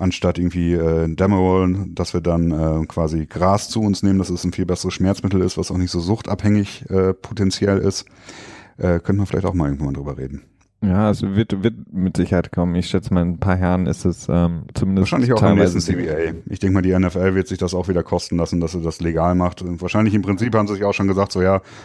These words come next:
Speaker 1: sollen sie doch Gras rauchen, ist uns egal. Ist, die öffentliche Meinung hat sich sowieso geändert, deswegen ist das okay. Aber, äh, das lassen wir uns bezahlen dafür.“
Speaker 2: Ja, also Goodell findet bestimmt irgendwie einen Weg, dass er damit noch relativ viel verdient. Also davon gehe ich mal aus.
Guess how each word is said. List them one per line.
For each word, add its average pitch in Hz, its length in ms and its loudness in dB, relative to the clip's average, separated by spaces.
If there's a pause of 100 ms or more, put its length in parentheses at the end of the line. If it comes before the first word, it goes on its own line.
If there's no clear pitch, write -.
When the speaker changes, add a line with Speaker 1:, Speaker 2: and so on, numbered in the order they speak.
(160)
Speaker 1:
sollen 98 160 0
sie 98 60 0
doch 90 140 -2
Gras 92 260 -2
rauchen, 98 240 2
ist 92 120 -2
uns 101 140 2
egal. 101 500 2
Ist, - 420 -10
die 95 100 0
öffentliche 92 320 0
Meinung 90 300 2
hat 95 80 -2
sich 92 140 -6
sowieso 87 320 0
geändert, 90 360 0
deswegen 87 300 -2
ist 90 80 -6
das 82 140 -4
okay. 87 400 0 (440)
Aber, 78 680 0
äh, 78 40 -2
das 71 160 -6
lassen 80 220 -4
wir 73 60 -2
uns 73 100 -4
bezahlen 80 480 -2
dafür.“ 67 320 -8 (380)
Speaker 2:
Ja, 87 160 0
also 98 240 2 (200)
Goodell 107 380 2
findet 113 240 2
bestimmt 107 300 -2
irgendwie 107 260 2
einen 98 140 0
Weg, 101 180 2
dass 101 160 0
er 92 80 0
damit 95 380 0
noch 95 240 -4
relativ 92 340 0
viel 95 140 -6
verdient. 92 500 -4
Also 87 420 -4
davon - 300 -10
gehe 90 140 -8
ich 90 80 -16
mal - 100 -10
aus. 90 320 -10